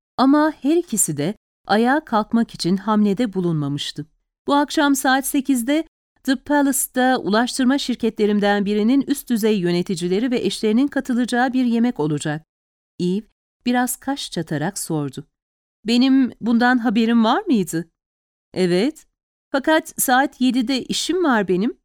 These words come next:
"Ne işi?" "Vasiyetname okunacak. B D Branson'ın evinde." "Aa, sorun değil. Yemeği sekiz buçuğa alırım.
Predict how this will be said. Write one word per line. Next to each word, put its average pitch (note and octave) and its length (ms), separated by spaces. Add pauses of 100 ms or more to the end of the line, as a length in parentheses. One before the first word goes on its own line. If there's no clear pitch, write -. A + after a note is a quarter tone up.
(480)
"Ne G3 200
işi?" C4+ 400 (440)
"Vasiyetname D4+ 760
okunacak. G3 640 (360)
B C4+ 200
D D4+ 260
Branson'ın C4 540
evinde." D#3+ 500 (460)
"Aa, D#4 360 (260)
sorun D#4 420
değil. G#3 320 (400)
Yemeği D4 380
sekiz D#4+ 420
buçuğa A3+ 340
alırım. E3 480